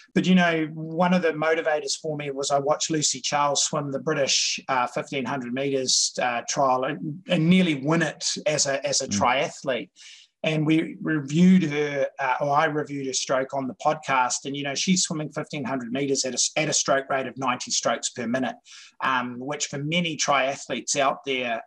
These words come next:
Speaker 1: uh, they're not even close to holding ninety strokes per minute. Um, and that's it even in a pool swim, you know. Um, she was higher
Speaker 2: Mm.
Speaker 1: than the rest of the other swimmers because she's done a lot of open water swimming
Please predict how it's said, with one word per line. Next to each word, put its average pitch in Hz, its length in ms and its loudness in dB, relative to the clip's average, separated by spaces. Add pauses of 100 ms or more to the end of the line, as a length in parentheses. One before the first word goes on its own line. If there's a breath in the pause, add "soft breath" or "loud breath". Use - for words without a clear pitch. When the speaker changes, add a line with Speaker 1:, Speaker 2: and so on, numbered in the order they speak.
Speaker 1:
uh, 117 400 0
they're 127 140 2
not 127 180 -4
even 113 200 -10
close 131 440 0
to 120 420 -8
holding 127 540 -2
ninety 127 560 -2
strokes - 460 0
per 120 140 -8
minute. 127 300 0 (480 loud breath)
Um, 120 520 0
and 143 180 -2
that's 185 240 4
it 165 120 -2
even 143 200 -6
in 127 140 -8
a - 120 -10
pool 170 300 0
swim, 123 420 0
you 135 140 -4
know. 135 300 0
Um, 143 140 0
she 196 180 6
was 175 160 6
higher 165 340 4
Speaker 2:
Mm. 143 40 -6
Speaker 1:
than 156 140 -6
the 135 100 -6
rest 165 260 -4
of 127 80 -12
the 135 140 0
other 185 200 4
swimmers 147 480 -4
because 139 260 -6
she's 127 200 -4
done 143 180 -2
a 135 80 -4
lot 139 160 0
of 131 80 -4
open 139 320 -2
water 139 180 0
swimming 180 560 2